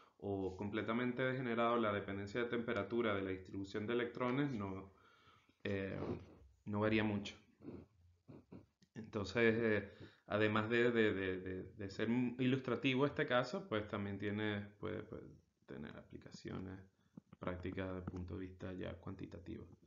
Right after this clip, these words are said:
Entonces nosotros lo que definimos ahora es la densidad de electrones por unidad de, de momentum o, o de energía.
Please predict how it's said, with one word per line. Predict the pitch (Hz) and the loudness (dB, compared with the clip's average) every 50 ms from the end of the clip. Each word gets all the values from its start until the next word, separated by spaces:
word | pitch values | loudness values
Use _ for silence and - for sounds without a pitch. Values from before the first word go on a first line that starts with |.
| - _ - - - - - - | -20 _ -16 -14 -14 -14 -14 -18
Entonces | - - 117 113 110 139 147 151 | -6 -4 -4 0 4 4 6 6
nosotros | 165 156 147 - 143 - 147 151 160 | 6 4 4 4 2 2 2 4 4
lo | 165 165 160 | 4 4 4
que | 160 156 | 6 6
definimos | 143 135 131 - 143 127 127 139 156 175 175 160 | 6 4 4 4 2 2 4 2 2 2 2 2
ahora | 131 123 127 143 | 2 2 2 2
es | 143 147 | 0 0
la | 147 143 | 0 0
densidad | 139 131 123 117 - 117 110 110 110 120 131 | 0 0 0 -2 0 2 4 6 6 6 4
de | 147 151 151 147 - - - | 4 2 2 0 -2 -6 -6
electrones | - 113 113 113 104 101 - - 120 123 135 151 156 156 - - - _ _ _ _ _ _ _ | -2 0 2 2 2 0 -2 0 0 2 2 2 0 -2 -6 -10 -18 _ _ _ _ _ _ _
por | 123 120 123 127 131 147 151 160 160 160 - - - - _ _ _ _ _ _ _ _ _ _ - | 4 6 6 6 4 2 2 0 0 -2 -4 -6 -8 -12 _ _ _ _ _ _ _ _ _ _ -2
unidad | 117 113 113 113 110 104 104 101 104 101 | 2 4 6 6 8 8 8 8 8 8
de, | 113 117 113 107 104 98 95 90 92 92 - - - - _ _ _ _ _ _ | 8 8 8 8 8 6 4 2 0 -4 -8 -14 -20 -20 _ _ _ _ _ _
de | - - 95 90 | -12 -8 -6 -4
momentum | 90 92 90 92 113 147 160 160 170 156 131 113 | -2 -2 -2 0 2 2 2 2 0 0 0 0
o, | 107 98 98 98 - - 98 | -2 -2 -4 -6 -8 -8 -6
o | 95 | -4
de | 98 101 | -4 -4
energía. | 95 101 104 104 147 160 143 131 156 185 | -2 -4 -4 0 2 2 4 2 2 -2